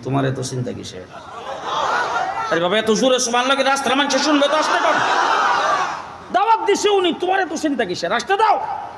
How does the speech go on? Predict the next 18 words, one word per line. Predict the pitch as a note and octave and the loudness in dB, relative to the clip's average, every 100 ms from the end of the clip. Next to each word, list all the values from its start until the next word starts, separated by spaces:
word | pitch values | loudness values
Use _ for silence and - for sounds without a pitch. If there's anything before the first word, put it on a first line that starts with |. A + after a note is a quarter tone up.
| - - - | -14 -16 -6
যিনি | G#3+ A#3 | 0 2
দাওয়াত | A#3+ A3+ | 2 0
দিছে | F#3 G#3 A#3+ | 0 -2 -2
তিনিই | A#3 A#3+ | -4 -4
তো | A#3+ | -2
ব্যবস্থা | G3 F#3 - E3 | -2 -2 -4 -4
করবেন।" | C#3+ C3 A2 - - - - D#4 - - - - - - - - - - - - - | -4 -6 -8 -10 -14 -14 -14 -14 -16 -18 -20 -20 -20 -20 -20 -20 -20 -20 -18 -16 -4
আল্লাহর | - F4+ G4 F#4 | 0 4 4 4
নবী | F4 D#4+ | 4 4
বাড়ির | D4+ D4+ A#3+ | 4 2 2
ভিতরে | G#3 C4+ G4 | 2 4 4
ঢুকেই | D4+ F#3+ D4 D4+ D4+ - F3 E3 | 4 6 4 6 2 2 0 2
বুঝে | C4+ - C4+ | 4 4 2
ফেলছেন | C4+ G#3+ F3+ D3 | 2 2 2 2
জাবের | C3+ E3 D#3+ D3 | 2 2 2 2
যে | D#3+ | 2
চিন্তা | C3+ F#3+ C#3+ | 2 2 2
করতেছে। | C3 C3+ C3 - | 2 0 0 0